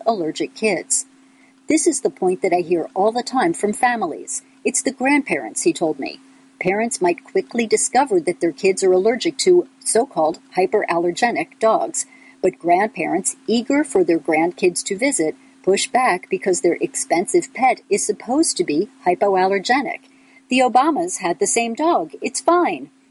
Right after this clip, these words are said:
only for the kids to end up coughing and miserable. He keeps hearing the same lament. "They just don't understand," the parents tell him,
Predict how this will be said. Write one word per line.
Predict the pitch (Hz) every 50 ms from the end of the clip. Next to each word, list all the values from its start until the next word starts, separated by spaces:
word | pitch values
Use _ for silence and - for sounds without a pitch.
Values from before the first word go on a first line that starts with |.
| _ _ _ -
only | 233 285 285 - - -
for | - - 160
the | 170 - -
kids | 180 175 180 -
to | - - - -
end | 165 165
up | 156 - -
coughing | - - 156 160 - - 190 185 -
and | 208 202
miserable. | 202 214 214 - 190 160 139 139 - - - - - - - - _ _ _ _ _ _ _ _ - - - - _
He | - 247
keeps | - - - 330 339 - -
hearing | - - 233 233 247 262 262
the | 190 170
same | 156 - - 196 190 208 226 220
lament. | 208 190 185 196 196 180 135 - - - - _ _ _ _ _ _ _
"They | 214 214 - -
just | - 240 285 - - -
don't | - 262 277 277 - -
understand," | 175 175 185 208 214 214 - - - 302 302 254 - - - - - _ _
the | 196 160
parents | - 170 165 160 160 151 165 -
tell | - - 160 160 160
him, | 170 190 214 262